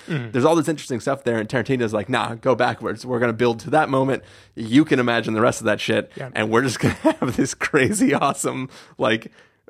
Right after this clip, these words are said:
Speaker 2: ending that's just gonna blow your brain." And
Speaker 1: And, and then there's an interesting meta story there, because if,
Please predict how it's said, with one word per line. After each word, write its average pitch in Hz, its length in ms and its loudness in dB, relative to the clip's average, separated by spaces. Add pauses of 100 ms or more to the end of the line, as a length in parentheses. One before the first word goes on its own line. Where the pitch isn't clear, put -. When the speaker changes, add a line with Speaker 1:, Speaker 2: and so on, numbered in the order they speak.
(380)
Speaker 2:
ending 143 300 2
that's 113 120 -2
just - 160 -10
gonna 123 140 0
blow 117 240 2
your 110 160 4
brain." 110 400 2
And 107 360 0
Speaker 1:
And, - 0 -
and 185 340 2
then 202 100 2
there's 190 180 2
an 160 60 -4
interesting 156 500 -6
meta 139 300 0
story 123 320 -2
there, 156 320 2
because 131 360 -4
if, 143 380 -4